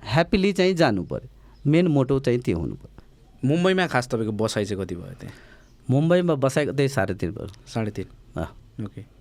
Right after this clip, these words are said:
Speaker 2: नेपाल किन आउनुभयो?
Speaker 1: नेपाल <laughs> बडो इन्ट्रेस्टिङ छ।
Speaker 2: उम्।
Speaker 1: नेपालमा छुट्टीमा आएको थिएँ।
Speaker 2: मह्म।
Speaker 1: आउँदाखेरि अब यहाँ जनकपुर आएको बेलामा
Speaker 2: उम्।
Speaker 1: काठमाडौँमा केही साथीहरू थिए जो मुम्बईमा काम गर्दै स-, हुँदा सँगसँगै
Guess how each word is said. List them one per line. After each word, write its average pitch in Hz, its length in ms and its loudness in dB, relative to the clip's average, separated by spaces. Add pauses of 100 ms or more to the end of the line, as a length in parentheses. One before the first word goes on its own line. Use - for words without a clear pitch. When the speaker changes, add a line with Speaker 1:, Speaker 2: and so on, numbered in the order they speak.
(160)
Speaker 2:
नेपाल 143 220 2
किन 135 140 -4
आउनुभयो? 104 340 -6 (920)
Speaker 1:
नेपाल 143 400 2
<laughs> 139 720 2 (1120)
बडो 131 140 2
इन्ट्रेस्टिङ 113 520 0
छ। 85 40 -6
Speaker 2:
उम्। 107 680 -6
Speaker 1:
नेपालमा 135 680 0 (720)
छुट्टीमा 123 400 -2
आएको 85 140 -4
थिएँ। - 460 -10
Speaker 2:
मह्म। 120 160 -6 (1160)
Speaker 1:
आउँदाखेरि 170 580 2
अब 147 120 2
यहाँ 113 640 2
जनकपुर 120 400 0
आएको 107 240 0
बेलामा 107 440 -2 (160)
Speaker 2:
उम्। 120 140 -2
Speaker 1:
काठमाडौँमा 117 460 0
केही 107 180 -2
साथीहरू 98 480 -2
थिए 120 140 -2
जो 123 140 -2
मुम्बईमा 101 420 -2
काम 92 240 -4
गर्दै 95 240 -2
स-, 95 80 -8
हुँदा 65 560 -6
सँगसँगै 82 440 -4